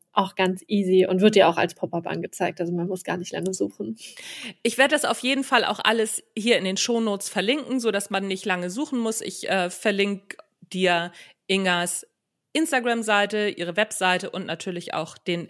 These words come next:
Speaker 2: Link direkt zum Masterplan.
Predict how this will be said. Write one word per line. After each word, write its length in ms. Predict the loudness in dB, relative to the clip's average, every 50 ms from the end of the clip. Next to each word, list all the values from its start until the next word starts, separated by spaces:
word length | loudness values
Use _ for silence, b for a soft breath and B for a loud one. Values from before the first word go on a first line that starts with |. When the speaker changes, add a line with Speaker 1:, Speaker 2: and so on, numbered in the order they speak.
| -10
Speaker 2:
Link 360 | -6 -4 -4 -4 -4 -6 -8 -14 _
direkt 380 | -12 -10 -8 -8 -10 -10 -10
zum 260 | -8 -8 -8 -8 -8 B B B B B _
Masterplan. 720 | -2 -2 -2 -2 -4 -6 -8 -8 -8 -8 -6 -6 -6 -8